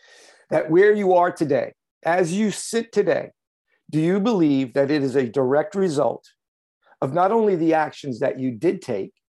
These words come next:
but also the actions that you did not take? Because not taking action is an action all in itself. And they always, they, they all go, "Oh, yeah, yeah." And I said, "Okay, great.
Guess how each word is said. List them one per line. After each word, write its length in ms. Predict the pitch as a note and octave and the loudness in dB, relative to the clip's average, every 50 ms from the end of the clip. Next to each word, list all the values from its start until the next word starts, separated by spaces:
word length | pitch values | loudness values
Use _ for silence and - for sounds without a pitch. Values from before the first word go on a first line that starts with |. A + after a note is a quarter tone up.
| _ _ _ _ _ _ _ _ - _ _ _ | _ _ _ _ _ _ _ _ -20 _ _ _
but 100 | - D3 | -2 2
also 320 | D#3+ D#3+ F3 F3 - G3 F3+ | 2 2 2 2 0 -2 0
the 160 | D#3+ D#3 C#3+ | 2 2 2
actions 380 | C3+ C#3 C3+ - - D3 B2+ D#3+ | 2 0 -2 -4 -10 -10 -6 -4
that 160 | D3+ - E3 | -4 -4 -4
you 100 | E3+ F3 | -6 -8
did 300 | D3+ C#3 F#3+ G3 E3 F3+ | -6 -6 -6 -6 -4 -4
not 280 | G3+ A3+ G#3+ F3+ - | -4 -2 -4 -4 -6
take? 220 | - - - D#3 - | -6 -8 -8 -8 -8
Because 320 | - C3+ - C#3 A#2+ G#2+ | -10 -6 -4 -4 -4 -2
not 260 | C#3 E3+ F#3 - - | -4 -4 -4 -4 -6
taking 380 | - - C#3+ C#3 - B2+ A#2+ A#2 | -2 0 0 0 0 -6 -8 -6
action 400 | A2+ A2 A2+ - - - C3 C3 - _ _ _ _ - | -4 -6 -6 -6 -10 -14 -14 -14 -16 _ _ _ _ -6
is 120 | B2 G#2 | -6 -4
an 80 | A#2 A#2 | -2 -2
action 380 | A#2 A#2+ A#2+ A#2 - - A2 | -2 -2 -4 -4 -6 -8 -6
all 200 | A2 A2 G2+ F#2+ | -4 -4 -4 -4
in 80 | G#2 G#2+ | -6 -6
itself. 380 | G2+ - - G#3+ A#3 E3+ - - _ _ _ _ _ _ _ _ _ - _ _ _ | -8 -4 -2 -2 0 0 -2 -4 _ _ _ _ _ _ _ _ _ -20 _ _ _
And 100 | B2 B2+ | -8 -4
they 80 | B2 C3 | 0 2
always, 300 | C3+ C#3 C3+ C3+ B2+ - - _ | 2 2 2 0 -2 -4 -4 _
they, 160 | D#3+ E3 - _ - | -6 -6 -6 _ -2
they 240 | E3+ F3 F3 F3 F3 | -2 -2 0 2 0
all 320 | E3+ - - F3+ F#3 F3+ | 0 2 4 6 6 6
go, 220 | - C#3+ C#3 - D3 | 4 4 0 0 2
"Oh, 220 | C#3+ C#3+ D3 C#3+ | 2 2 2 2
yeah, 300 | A2+ G#2 A2+ A2+ G#2 F#2 - _ _ _ _ _ _ | 0 0 -4 -4 -4 -8 -14 _ _ _ _ _ _
yeah." 260 | A#2 A2+ A2+ G#2+ G#2+ - _ - | -6 -6 -6 -6 -8 -12 _ -18
And 80 | G2+ | -18
I 20 | F#2+ | -16
said, 180 | - - G#2 | -12 -10 -10
"Okay, 240 | - - - G3+ - | -10 -4 -4 -4 -4
great. 300 | - - - F4+ - - | -4 -6 -8 -8 -8 -10